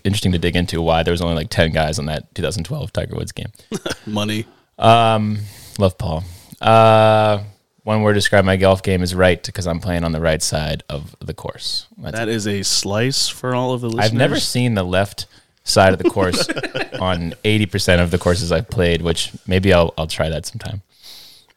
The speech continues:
Speaker 1: That's it.
Speaker 2: Nice. Cool. Thanks, Ken. All right, I'll wrap us up. Uh, my name is Ben. I have been playing golf for, I think, like, like, fifteen years. My first full round was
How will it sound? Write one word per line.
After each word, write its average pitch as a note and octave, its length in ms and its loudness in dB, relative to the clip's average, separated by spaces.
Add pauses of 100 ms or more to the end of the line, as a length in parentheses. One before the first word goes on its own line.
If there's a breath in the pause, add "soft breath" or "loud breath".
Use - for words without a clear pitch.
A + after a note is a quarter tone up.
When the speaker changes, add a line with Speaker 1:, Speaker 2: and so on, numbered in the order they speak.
(160)
Speaker 1:
That's - 120 -2
it. E3 40 4
Speaker 2:
Nice. D3+ 280 -2 (200)
Cool. E3 220 -6
Thanks, C3+ 280 0
Ken. C#3 300 2
All C#3+ 60 -4
right, C#3 140 4
I'll C#3+ 100 4
wrap C#3 200 2
us - 160 -2
up. C3 220 0 (500)
Uh, A#2+ 180 0
my C#3 160 2
name C3+ 200 0
is B2 160 -4
Ben. E3 520 0 (400 soft breath)
I B2 180 -2
have B2 180 -6
been B2 140 -6
playing B2+ 300 -4
golf A#2 300 -4
for, G2+ 580 -8 (100)
I - 40 -10
think, G#3 260 -6
like, D3 200 -2 (220)
like, G#2+ 160 -10
fifteen C#3+ 520 -4
years. B2+ 560 -2
My A#2+ 220 -2
first A#2+ 420 -2
full C3+ 220 -4
round A#2+ 400 -2
was G#2 300 -6